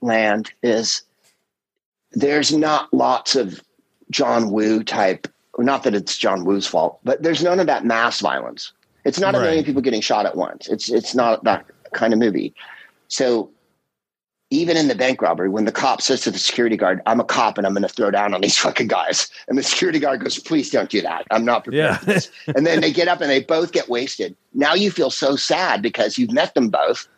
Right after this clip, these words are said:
Speaker 2: Right.
Speaker 1: You know that one guy's a really honest guy and the other guy's like, "I just wanna go home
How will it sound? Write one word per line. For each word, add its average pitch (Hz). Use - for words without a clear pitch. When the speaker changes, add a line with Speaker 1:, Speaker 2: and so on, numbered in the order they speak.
Speaker 2:
Right. 131
Speaker 1:
You 127
know 139
that 127
one 139
guy's 131
a 131
really 120
honest 107
guy 113
and 110
the 104
other 104
guy's 101
like, 107
"I 127
just 117
wanna 101
go 92
home 87